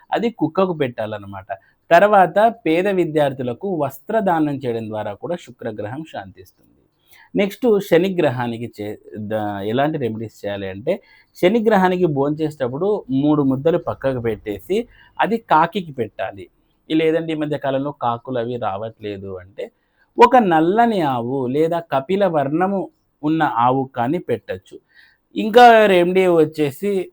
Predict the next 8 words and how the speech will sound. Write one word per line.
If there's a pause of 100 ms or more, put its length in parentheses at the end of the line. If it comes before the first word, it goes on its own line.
మ్, (760)
తిల-,
నువ్వుల
నూనె
తీసుకొని
దీపారాధనకు,
శివాలయంలో
దీపారాధనకు